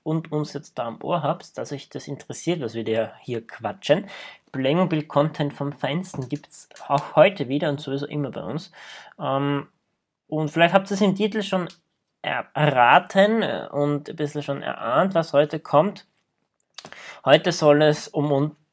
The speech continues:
um den Playmobil Fun Park in Zirndorf gehen und um die Playmobil Feature Serie fünfundzwanzig, die Jungen und die Mädchen Sachen. Da werden wir kurz, äh, drüber schauen, äh, halt drüber gehen, die Figuren anschauen und, be-, und be-,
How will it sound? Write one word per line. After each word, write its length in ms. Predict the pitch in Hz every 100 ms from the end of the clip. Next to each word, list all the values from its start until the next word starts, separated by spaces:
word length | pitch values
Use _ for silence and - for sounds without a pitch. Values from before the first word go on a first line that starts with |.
| -
um 320 | 170 185 -
den 320 | 147 147 143
Playmobil 720 | 135 135 160 185 156 135 139 -
Fun 480 | - 147 175 226 226
Park 420 | 143 117 170 -
in 220 | 151 131
Zirndorf 840 | - - 170 196 151 110 110 - -
gehen 440 | 120 123 180 196 - - - _ _
und 600 | 180 214 254 254 - - -
um 580 | 175 180 185 185 190 175
die 140 | 165
Playmobil 680 | 165 139 139 139 160 151 135
Feature 400 | - 143 - 131
Serie 480 | - 123 120 123 120
fünfundzwanzig, 1000 | 131 123 127 - 120 117 - 123 110 -
die 140 | 113
Jungen 340 | 113 117 113
und 100 | 107
die 20 | 113
Mädchen 400 | 117 117 131 123 - - - _
Sachen. 380 | - 127 127
Da 100 | 123
werden 160 | 120 127
wir 80 | 135
kurz, 460 | - 175 175 -
äh, 420 | - 143 139 147 147
drüber 380 | 180 175 175 160 - -
schauen, 420 | - 143 147 156 - - -
äh, 120 | 143
halt 320 | 143 135 -
drüber 180 | 151 143
gehen, 220 | 143 139
die 60 | 139
Figuren 380 | - 135 147 156
anschauen 380 | 127 143 147 139
und, 100 | 131
be-, 100 | 127
und 200 | 127 117
be-, 120 | 113